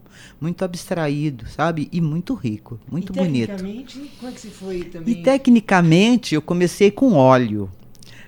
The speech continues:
Speaker 1: Todo mundo, aquelas paisagens e tal, natureza morta faz óleo, né?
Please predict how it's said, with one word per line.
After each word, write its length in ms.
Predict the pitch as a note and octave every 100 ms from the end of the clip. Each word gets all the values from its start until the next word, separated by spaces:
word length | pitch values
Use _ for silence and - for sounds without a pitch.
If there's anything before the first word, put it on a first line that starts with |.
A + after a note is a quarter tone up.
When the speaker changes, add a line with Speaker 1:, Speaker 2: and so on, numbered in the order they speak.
| -
Speaker 1:
Todo 320 | - D3+ E3
mundo, 580 | D3+ C#3 C#3 D#3 C#3 C3+ - -
aquelas 300 | - B2 B2
paisagens 1300 | B2 B2+ C3 G#2+ A2 C#3 C#3 C3 B2 B2 A#2+ A#2+ A#2
e 60 |
tal, 460 | G#2+ - G#2+ C3+ A#2
natureza 600 | B2+ A#2+ A#2+ C#3 C3 C3
morta 380 | C#3 D3 D3+ D3+
faz 340 | D#3+ D3+ C3+
óleo, 400 | B2 G#2+ A2+ A2+
né? 180 | C3